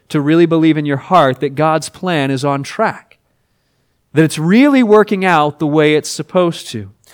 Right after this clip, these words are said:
If God is really in control, then how can this be true? How can this be happening? We need to learn from these mer-, verses in Matthew twenty-six about how God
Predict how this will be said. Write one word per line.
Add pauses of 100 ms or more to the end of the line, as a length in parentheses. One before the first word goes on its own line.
(140)
If
God
is
really
in
control, (200)
then
how
can
this
be
true?
How
can
this (300)
be
happening? (1300)
We
need
to
learn
from
these
mer-,
verses
in
Matthew
twenty-six
about
how
God